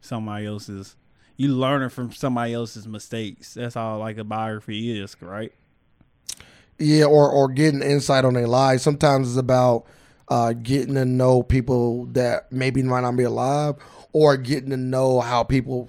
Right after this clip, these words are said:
Speaker 2: thought or currently think. Sometimes it's that too, like,
Speaker 1: Yeah.
Speaker 2: picking their brain. It's like talking to Oprah without talking to Oprah.
Speaker 1: Yeah.
Speaker 2: If you believe that her book is authentic to her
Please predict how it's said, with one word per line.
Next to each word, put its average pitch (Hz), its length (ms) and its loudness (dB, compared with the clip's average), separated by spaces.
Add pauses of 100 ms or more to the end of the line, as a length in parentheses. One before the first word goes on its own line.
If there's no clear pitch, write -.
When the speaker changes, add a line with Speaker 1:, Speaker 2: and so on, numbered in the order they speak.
Speaker 2:
thought 127 300 2
or 117 240 -2
currently 123 460 -4
think. 104 340 -14 (680)
Sometimes 120 440 -2
it's 110 80 -16
that - 200 -10
too, - 220 -16
like, - 180 -8
Speaker 1:
Yeah. - 120 -16
Speaker 2:
picking 135 220 0
their 120 100 -4
brain. 101 380 -8 (420)
It's - 80 -12
like 127 140 -2
talking 139 240 -2
to 117 40 -2
Oprah 127 240 2
without 117 220 0
talking 113 220 -4
to 104 60 -10
Oprah. - 300 -14 (160)
Speaker 1:
Yeah. 143 200 -6 (160)
Speaker 2:
If 143 140 -2
you 143 80 -2
believe 135 300 0
that 123 100 -2
her 120 120 -2
book 120 240 -4 (380)
is 127 120 -4
authentic 117 460 -8
to - 80 -12
her - 260 -16